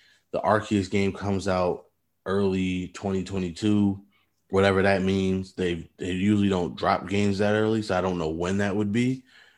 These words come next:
Um, but I'm excited about it. I'm excited about it. Uh, the graph, the art style of Diamond and Pearl remakes, I'm not that sold on, but it's also early in development still, so we'll see how that, how it, uh, progresses before the game comes out.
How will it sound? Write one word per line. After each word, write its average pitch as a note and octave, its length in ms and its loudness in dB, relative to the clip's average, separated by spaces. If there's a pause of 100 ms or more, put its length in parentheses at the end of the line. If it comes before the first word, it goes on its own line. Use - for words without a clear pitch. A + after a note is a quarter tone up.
(160)
Um, E2 320 -2
but G2 320 -2 (720)
I'm A2 120 4
excited B2 340 4
about D2 240 -4
it. - 120 -12
I'm G2 140 -2
excited G#2 340 2
about D2 200 -2
it. - 80 -12 (300)
Uh, F2+ 120 -4
the F2 100 -4
graph, A2+ 480 2
the G2 180 0
art B2 220 4
style B2+ 400 2
of G#2 160 0
Diamond A2 300 2
and G#2+ 80 -2
Pearl G#2+ 180 0
remakes, G#2+ 400 0
I'm F#2 260 -4
not G2+ 280 -2 (140)
that G2 340 -4
sold A2 420 0
on, A#2+ 360 0 (440)
but F#2+ 160 2
it's F#2 120 -2
also G2+ 400 0
early G2 260 4
in F#2 80 0
development F2+ 520 0
still, F#2+ 260 -2
so E2+ 160 -4
we'll F#2 160 -2
see F#2 240 -6
how F2+ 180 -2
that, D#2 280 -4 (240)
how F2+ 240 -2
it, D#2+ 180 -4
uh, D#2 140 -4
progresses E2+ 580 -4
before E2 360 -6
the D#2+ 120 -6
game E2+ 240 -6
comes F2+ 240 -6
out. F#2 260 -6